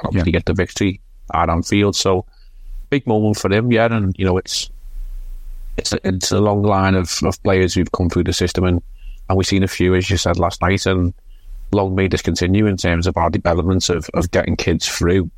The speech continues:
Speaker 1: and getting them featured into the first team. I think the only reason we didn't see more was the under twenty-ones were playing in what was known as the Europe Premier League International
Speaker 2: Oh, yeah.
Speaker 1: Cup, um, against Monaco, to which they went down, um,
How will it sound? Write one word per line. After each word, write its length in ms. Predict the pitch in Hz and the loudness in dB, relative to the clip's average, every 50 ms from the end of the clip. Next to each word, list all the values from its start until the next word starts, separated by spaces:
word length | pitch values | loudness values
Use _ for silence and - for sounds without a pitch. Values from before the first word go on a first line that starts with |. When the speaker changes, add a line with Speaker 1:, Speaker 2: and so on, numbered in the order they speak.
| - - - - - - - - - - | -20 -20 -20 -18 -18 -18 -18 -16 -10 -4
Speaker 1:
and 180 | 90 92 92 85 | 0 0 2 2
getting 220 | - - 82 85 | 0 0 0 0
them 100 | 90 87 | 0 0
featured 380 | - - 131 127 - - 107 101 | -2 0 -2 -2 0 0 0 0
into 220 | 104 101 - 85 | 0 0 2 0
the 80 | 87 - | -2 0
first 320 | - 87 85 90 - - | 0 2 2 2 2 0
team. 180 | - 104 101 101 | 0 2 2 2
I 40 | |
think 260 | 101 - 104 104 98 - | 0 0 0 -2 -2 0
the 160 | - 107 101 | 2 2 2
only 260 | 98 98 98 95 95 | 2 2 2 2 2
reason 540 | 92 92 92 90 - 95 92 90 87 87 82 - - - - | 4 4 2 2 2 2 0 2 2 0 -2 -4 -10 -8 -2
we 120 | 117 101 | 0 2
didn't 200 | 92 92 85 85 | 2 2 2 0
see 180 | - - 92 87 | 0 0 2 2
more 500 | 87 82 78 80 85 90 95 98 92 - _ - - - - - - - - - - | 2 2 2 2 4 4 2 2 0 -2 _ -18 -20 -20 -20 -20 -20 -20 -18 -8 -2
was 240 | - 95 90 90 - | 0 2 2 2 0
the 140 | - 90 90 | 0 0 2
under 180 | 90 90 95 92 | 2 2 0 0
twenty-ones 680 | - - 95 92 - 98 87 82 82 82 85 87 - | 0 0 -2 0 0 2 2 2 2 2 2 2 0
were 60 | 104 | -2
playing 380 | - - - 90 90 90 87 90 | -2 0 0 2 2 4 2 2
in 260 | 87 85 80 82 78 - - - _ - - | 2 2 2 0 -2 -4 -12 -20 _ -16 -6
what 220 | - 87 90 82 90 | -2 -2 0 2 2
was 140 | 85 - | 0 2
known 220 | - 85 82 85 87 | 0 0 2 2 2
as 80 | 85 | 2
the 120 | - 92 85 | 2 0 2
Europe 420 | 82 92 82 85 90 87 87 - - _ _ _ - - - - _ - - | 2 2 2 2 2 2 0 -2 -4 _ _ _ -20 -20 -20 -20 _ -20 -16
Premier 320 | - - - 92 90 85 85 | -4 -2 0 2 2 2 2
League 360 | 87 90 87 85 82 - - | 2 2 2 2 0 -2 -2
International 600 | - 87 82 - - 87 85 110 110 104 101 95 | 0 0 0 0 0 0 0 2 2 2 2 0
Speaker 2:
Oh, 180 | 78 - - 107 | -2 -2 0 0
yeah. 100 | 98 95 | 0 0
Speaker 1:
Cup, 140 | 92 - - _ _ _ _ _ - - - - - - - - - - - - - - - - - - | 0 -2 -6 _ _ _ _ _ -20 -20 -20 -20 -20 -20 -20 -20 -20 -20 -20 -20 -20 -20 -20 -16 -4 0
um, 300 | 90 90 87 87 82 90 | 2 2 2 2 2 2
against 320 | 85 92 90 85 - - | 2 2 2 0 0 0
Monaco, 460 | 92 90 90 92 95 - - 95 90 | 2 2 2 2 0 0 0 -2 -2
to 140 | - - 87 | -2 -2 0
which 200 | 90 85 - - | 0 0 0 0
they 80 | - 82 | 0 0
went 200 | 87 87 85 - | 0 0 0 0
down, 340 | 85 85 85 87 87 95 - - - - | 0 2 2 2 0 -2 -4 -10 -4 -2
um, 500 | 90 87 85 85 85 82 80 80 87 | 0 2 2 2 2 2 2 0 0